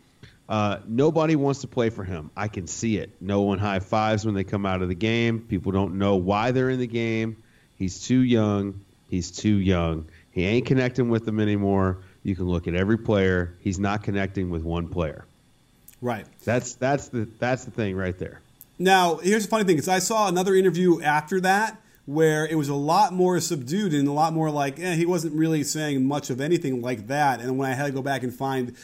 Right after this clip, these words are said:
Speaker 2: those quotes, it was a little bit more surprising to me 'cause I, when I first heard what was going on, I qu-, quickly scurried to the internet to read it or to see what was going on.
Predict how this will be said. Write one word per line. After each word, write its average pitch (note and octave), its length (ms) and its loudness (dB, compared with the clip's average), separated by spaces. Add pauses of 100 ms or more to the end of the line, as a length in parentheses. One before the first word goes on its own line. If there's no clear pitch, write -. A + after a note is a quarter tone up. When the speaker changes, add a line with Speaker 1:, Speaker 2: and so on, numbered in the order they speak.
(120)
Speaker 2:
those D3 480 2
quotes, B2 580 -4 (300)
it B2+ 120 -4
was C3+ 240 -4
a C3+ 140 -4
little D3 160 2
bit D#3+ 100 -2
more C#3+ 140 -2
surprising D#3 520 -4
to B2+ 40 -4
me B2+ 140 0
'cause A#2+ 100 -8
I, C3 140 -2
when C3+ 140 -4
I C3 100 -4
first F#3 340 -4
heard F3+ 240 0
what D3+ 60 -4
was B2+ 100 -4
going C3+ 220 -2
on, D#3 180 -2
I B2+ 140 -2
qu-, - 340 -8
quickly D#3+ 300 -8
scurried D3+ 420 -4
to C3+ 60 -8
the C#3+ 80 -2
internet C#3+ 220 -4
to B2 80 -6
read D3+ 260 0
it B2+ 180 -4 (300)
or B2+ 120 -2
to B2+ 140 -2
see E3+ 200 2
what D3+ 120 2
was B2+ 120 -2
going B2+ 280 0
on. D3 320 0